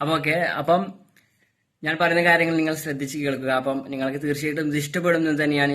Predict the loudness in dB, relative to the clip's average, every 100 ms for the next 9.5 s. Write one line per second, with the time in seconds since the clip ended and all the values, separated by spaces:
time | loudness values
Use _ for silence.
0 | 0 -4 -6 -8 -8 -6 -6 -4 -2 -4
1 | -8 -6 0 0 4 4 6 6 4 4
2 | 4 4 4 2 2 0 0 0 0 -2
3 | -2 -4 -4 -8 -6 -4 -4 -4 -2 -2
4 | -4 -6 -6 -10 -8 -8 -8 -10 -14 -10
5 | -8 -6 -4 -4 -6 -16 -6 0 2 2
6 | 2 2 2 2 0 0 -2 -4 -6 -8
7 | -6 -6 -6 -8 -8 -6 -6 -4 -4 -2
8 | -2 -2 -2 -2 0 -2 -4 -8 -8 -8
9 | -6 -8 -8 -8 -6